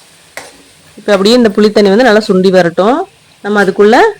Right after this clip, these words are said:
நிலக்கடலையே ரெடி பண்ணிடலாம். கடலை பார்த்தீங்கன்னா இந்த மாதிரி நல்லா வடச்சட்டியில வறுத்து எடுத்துட்டு வந்துட்டேன். இப்ப வந்து நம்ம லைட்டா சூடு ஆறுன பிறகு நம்ம அதை அப்படியே, அஹ், தோல் வந்து நீக்கிடலாம். இந்த மாதிரி கையில வச்சு பிசைஞ்சு விட்டீங்கன்னா அந்த தோல் எல்லாம் வந்துரும்.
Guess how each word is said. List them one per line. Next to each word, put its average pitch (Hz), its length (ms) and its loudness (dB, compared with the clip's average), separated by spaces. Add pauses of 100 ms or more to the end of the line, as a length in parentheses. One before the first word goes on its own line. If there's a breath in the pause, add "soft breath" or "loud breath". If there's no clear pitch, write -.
நிலக்கடலையே 196 580 2
ரெடி 185 200 2
பண்ணிடலாம். 175 560 0 (2000 loud breath)
கடலை 226 280 2
பார்த்தீங்கன்னா 214 520 2
இந்த 302 160 0
மாதிரி 208 160 2
நல்லா 202 180 2
வடச்சட்டியில 202 520 2
வறுத்து 190 300 2
எடுத்துட்டு 185 280 -2
வந்துட்டேன். 185 460 0
இப்ப 226 180 -2
வந்து 196 180 2
நம்ம 208 200 2 (440 loud breath)
லைட்டா 202 320 2
சூடு 226 300 2
ஆறுன 202 300 2
பிறகு 190 380 2
நம்ம 269 160 4
அதை 190 100 2
அப்படியே, 190 280 2 (180)
அஹ், 185 480 2
தோல் 226 280 2
வந்து 208 220 2
நீக்கிடலாம். 185 580 2
இந்த 190 120 0
மாதிரி 214 220 2 (160)
கையில 202 320 0
வச்சு 196 260 -2 (140)
பிசைஞ்சு 208 440 0
விட்டீங்கன்னா 190 460 0 (580 loud breath)
அந்த 196 200 -6
தோல் 208 240 4
எல்லாம் 208 220 2
வந்துரும். 190 440 2